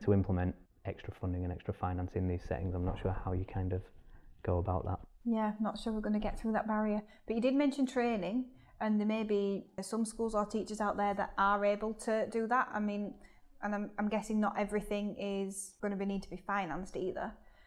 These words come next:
Speaker 2: So what kind of training or reading or research,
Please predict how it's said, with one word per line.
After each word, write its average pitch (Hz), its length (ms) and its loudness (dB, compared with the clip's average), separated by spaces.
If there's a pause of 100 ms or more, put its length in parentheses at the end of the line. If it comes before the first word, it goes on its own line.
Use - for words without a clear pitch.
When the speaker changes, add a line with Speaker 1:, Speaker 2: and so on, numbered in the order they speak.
(140)
Speaker 2:
So 208 220 -2
what 214 140 2
kind 220 200 -2
of 208 80 -4
training 208 760 0
or 185 160 -2
reading 190 440 -4
or 175 140 -2
research, 180 580 -2